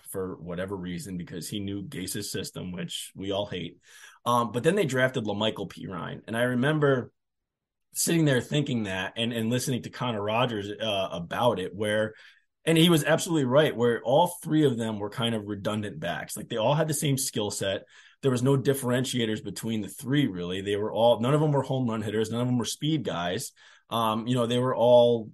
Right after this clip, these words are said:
you know, I mean, Le'Veon kinda had a style of his own where he was the, you know, extremely patient back, and he may, you know, lose two or three yards here, but the patience will, you know, will get him six yards when he shouldn't have gotten one.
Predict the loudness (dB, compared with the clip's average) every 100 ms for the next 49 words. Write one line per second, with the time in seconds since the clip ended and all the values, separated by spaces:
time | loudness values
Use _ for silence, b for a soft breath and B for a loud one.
0 | _ -2 0 0 0 0 0 2 4 4
1 | 2 0 -2 0 0 -2 0 0 0 -2
2 | -6 -4 -4 -4 -6 -8 -8 -8 -6 -8
3 | -8 -6 -4 -4 -2 -2 -2 -4 -4 -2
4 | 0 -2 -4 -6 -4 -4 -6 -8 -6 -4
5 | -4 -4 -4 -6 -6 -4 -2 -4 -4 -4
6 | -2 -2 -4 -6 B B B -2 2 2
7 | 0 -4 -2 -2 -2 -2 -6 -6 -4 -4
8 | -4 -4 -4 -2 0 0 -2 -6 -6 -6
9 | -6 -6 -6 -4 -2 -2 -4